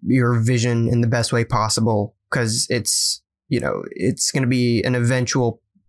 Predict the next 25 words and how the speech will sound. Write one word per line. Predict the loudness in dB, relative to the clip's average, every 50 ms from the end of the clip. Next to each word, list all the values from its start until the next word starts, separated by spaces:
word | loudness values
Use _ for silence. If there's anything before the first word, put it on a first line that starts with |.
| _ -10 -2
you're | 0 2 2 2 2 2
eventually | 2 0 0 -2 -2 -2 0 0
gonna | 0 2 2
get | 2 0 0 0 0
there. | 0 0 2 2 0 -2 -6 -14 -20 -20 -20 -8 -4
Might | -2 0 2 2
as | 2 2 2
well | 2 2 2
do | 2 2 2 2
it | 2 2
with | 2 2 2 2 0 0 -2 -2 0
the | 0 0 2
best | 2 0 0 0 -2 -2 -2
people. | -2 -2 -2 -2 -4 -6 -4 -2
The | -2 0
worst | 2 2 2 0 0 -2 -4 -2
part | -2 0 0 -2 -4 -8 _ _ _ _ _ _ _ _ _ _ _ _ _ _ _ _
is | -2 0 2 2 2 2 0 0 -2 -2 -4 -2 -2
also | 0 0 0 0 0 0
attached | 0 0 0 -2 -2 -2 -4 -4 -4 -2
to | -2
the | 0 0
best | 0 0 0 0 -2 -2
part. | -2 -2 -2 -2 -4 -6 -10 -16 -20 -20 -20 -20 -14 -6 -4
And | 0 2 2 0 0